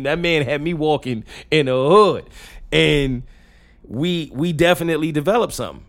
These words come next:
and we made incredible music together. And then life happened. You know, he went on to have a family. I went on to pursue my dreams, and we, we always kept in touch, but we stopped making music for a very long time. And at that time, I was going through a lot,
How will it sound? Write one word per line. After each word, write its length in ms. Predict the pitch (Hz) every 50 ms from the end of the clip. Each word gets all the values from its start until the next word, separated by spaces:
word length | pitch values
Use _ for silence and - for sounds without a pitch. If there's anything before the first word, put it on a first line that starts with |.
| _ -
and 100 | 110 120
we 100 | 127 135
made 180 | 143 139 139
incredible 400 | 131 117 - 143 135 131 131 127
music 300 | 123 127 127 120 123 101
together. 340 | 110 113 113 120 117 120 127
And 180 | 104 107 117 117
then 140 | 120 117
life 280 | 117 117 127 156 156 -
happened. 340 | - 92 71 - - 65 - - - - _ -
You 100 | 107 107
know, 160 | 110 110 110
he 160 | 107 123 127
went 180 | 123 127 123 120
on 260 | 120 120 123 120 113
to 120 | - 110 107
have 180 | 113 113 110
a 60 | 107
family. 540 | 98 - 120 117 117 117 113 110 117 117 120
I 80 | 117 120
went 180 | 120 123 123
on 140 | 123 123 123
to 80 | 120 117
pursue 320 | - - - - 135 127
my 180 | 123 123 120 120
dreams, 640 | 113 107 123 127 127 123 120 123 120 113 - - -
and 380 | 127 127 120 117 113 113 110 - - -
we, 240 | 120 135 143 139 - -
we 180 | 135 147 165
always 380 | 180 208 233 214 214 196 180 -
kept 260 | - - 190 170 -
in 140 | 143 131 117
touch, 400 | - 165 165 151 113 - - - - - - - - -
but 140 | - 139 135
we 120 | 139 139
stopped 300 | 135 - - 156 151 -
making 320 | 135 143 147 135 - 127 123
music 380 | 131 139 135 123 107 107 -
for 220 | - - 120 113 98
a 20 |
very 400 | 85 87 139 135 139 139 131 123
long 320 | 120 123 123 123 120 110 107
time. 440 | - 139 143 139 117 95 87 90 - - - - - - - - - - _ _ _ _
And 240 | - 135 131 123 120
at 220 | - 151 147 135 -
that 200 | 185 240 - -
time, 520 | - 220 240 233 180 156 135 127 123 113 - - - - -
I 80 | 170 175
was 160 | 185 180 147
going 300 | 135 170 170 160 151 127
through 400 | - 151 151 143 131 123 107 - - -
a 60 | - 92
lot, 400 | 98 139 156 104 - - -